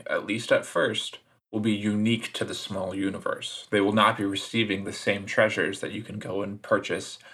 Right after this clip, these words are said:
and look at on the treasure marketplace,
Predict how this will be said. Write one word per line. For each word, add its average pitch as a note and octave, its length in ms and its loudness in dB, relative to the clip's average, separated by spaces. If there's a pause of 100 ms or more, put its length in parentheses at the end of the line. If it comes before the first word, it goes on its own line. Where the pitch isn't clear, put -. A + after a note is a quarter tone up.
(200)
and G2+ 140 -2
look C#3+ 240 4
at - 260 2
on G2 200 -4
the G#2 40 -8
treasure F2 300 -2
marketplace, - 800 -4